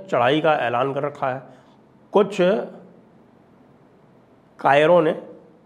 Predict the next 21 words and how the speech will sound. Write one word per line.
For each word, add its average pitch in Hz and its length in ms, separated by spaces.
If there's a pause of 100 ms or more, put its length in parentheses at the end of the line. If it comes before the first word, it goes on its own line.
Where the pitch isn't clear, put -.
(140)
कायर 143 220
ही 196 80
कहेंगे, 185 340
जो 135 180
रात 135 280
में 147 100
छुप - 260
के 151 100
जाके 135 340
और 131 220 (380)
आग 131 220
लगा 127 220
दें 131 160
कहीं 110 200
पे, 127 460 (600)
और 143 260 (420)
आग 190 240
भी 175 180
लगाई 147 340
तो 165 120
भाई 123 180